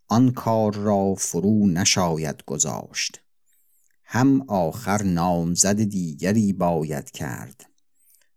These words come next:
چرا چنین عاجز فرو ماندی؟ پندار که این جهود بمرد. چون نامه با سعد وقاص رسید و آن توقیع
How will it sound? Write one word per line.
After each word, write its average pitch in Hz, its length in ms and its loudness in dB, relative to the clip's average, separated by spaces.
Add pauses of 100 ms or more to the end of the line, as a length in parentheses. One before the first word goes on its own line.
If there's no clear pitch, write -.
(100)
چرا 131 500 2
چنین 104 540 4
عاجز 95 680 0
فرو 113 420 0
ماندی؟ 80 640 -4 (720)
پندار 107 580 4
که 92 160 -6
این 101 200 4
جهود 98 720 0
بمرد. 92 680 0 (920)
چون 110 280 4
نامه 104 360 4
با 98 260 0
سعد 95 480 0
وقاص 92 720 0
رسید 87 600 0 (140)
و 92 120 -4
آن 95 320 4
توقیع 92 1080 0